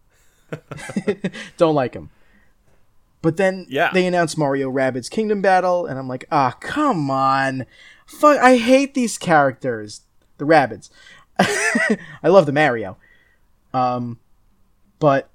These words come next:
Speaker 1: so I, I ended up not picking it up. I, I would have picked it up anyway at some point, 'cause I have the collector gene, I guess you could call it.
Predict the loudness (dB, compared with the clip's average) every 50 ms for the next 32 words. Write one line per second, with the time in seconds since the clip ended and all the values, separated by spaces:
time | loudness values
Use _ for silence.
0 | _ _ -6 2 4 4 6 6 4 4 4 2 2 2 0 -2 -2 0 0 0
1 | 0 0 -4 -8 -6 -6 -6 -4 -4 -4 -6 -6 _ -14 _ -6 -6 -6 -4 -4
2 | 0 0 0 2 2 0 0 0 -2 -12 -10 -6 -2 -2 -2 -2 -4 -12 _ -6
3 | -4 -4 -2 -2 -2 -2 -2 -4 -4 -6 -8 -8 -10 _ -10 -10 -8 -8 -6 -6
4 | -6 -6 -6 -8 -10 -10 -10 -10 -12 -14 -14 -14 -14 -14 -14 -18 -20 _ _ _
5 | -20 _ -12 -10 -8 -8 -10 -10 -14 -12 -12 -10 -10 -10 -12 -12 -12 -12 -12 -12
6 | -14 -18 _ _ _ _ _ _ -14 -14 -14 -14 -14 -18 -20 -20 _ _ -20 -18
7 | -16 -16 -16 -18 -18 -20 _ -20 -20 -20 _ -16 -16 -14 -14 -16 -18